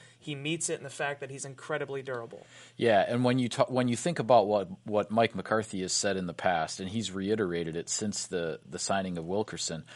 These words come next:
Speaker 2: it's about wanting to have a rotation of those defensive linemen. You don't want those big guys having to play eight hundred, nine hundred snaps a year. You wanna have them more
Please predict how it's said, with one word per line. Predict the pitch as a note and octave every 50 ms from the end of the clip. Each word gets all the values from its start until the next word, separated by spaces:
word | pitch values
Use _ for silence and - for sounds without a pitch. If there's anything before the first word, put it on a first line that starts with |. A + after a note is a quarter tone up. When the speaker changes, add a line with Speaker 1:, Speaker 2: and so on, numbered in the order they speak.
| - - - - - - - -
Speaker 2:
it's | - C3 B2 -
about | D3 C3 C#3+ C#3 A#2
wanting | A2 B2 C#3 D#3 D3
to | B2 A2+
have | G#2+ G2+ A#2 A#2 A#2+ A#2+ A2 - -
a | G#2
rotation | G2+ F#2 G#2 G#2 G2 - - A2+ A2+ C3 - - G#2+ G2
of | F#2 F2
those | F#2+ F#2 F2 -
defensive | - G#2+ G#2+ - - G#2+ G2 - F#2+ E2+
linemen. | F2 G2 A2 A#2+ A2 F#2 F#2+
You | G#2 A#2+ B2+
don't | C3 F3 E3 D3 - F#2+
want | G2 A#2 C3+ D3 C3+ -
those | B2 A2+ A2 F2
big | E2 D#2 G#2 A2+ A#2 G2
guys | F2 G2+ G#2 A2+ A2 G2 F#2 E2+
having | - G#2+ G2+ G2+ G2+ G2
to | F2+ F#2
play | - - - G#2+ G#2 G2 F#2+
eight | - - G2 G2+ G2
hundred, | G2 G#2+ G#2 G2 F#2+ E2+
nine | F#2 F#2 F#2+ G2 F#2+
hundred | F#2 G2 G2 G2 F#2+ F#2 F2+ E2+ -
snaps | - - - G#2+ G2 G2 F#2+ F#2+ F#2+ - - - -
a | F#2
year. | F2 F#2 A2+ A#2+ G#2 E2
You | D#2+ E2 G2+ G2
wanna | F#2 G2+ A2+ C3 C3+ B2+
have | A2+ G#2+ G#2+ G#2 G2+ F#2+ F#2
them | G2+ F#2
more | F#2 F#2 G2 G#2 G#2+ G#2+ G#2 G2+ F#2+